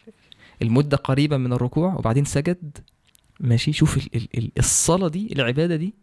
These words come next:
اللي السيدة عائشة لما قالت: "كان النبي صلى الله عليه وسلم يقوم من الليل حتى تتفطر قدمه.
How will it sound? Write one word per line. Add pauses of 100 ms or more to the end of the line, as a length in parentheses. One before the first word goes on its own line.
(460)
اللي
السيدة
عائشة
لما
قالت:
"كان
النبي
صلى
الله
عليه
وسلم
يقوم
من
الليل
حتى
تتفطر
قدمه.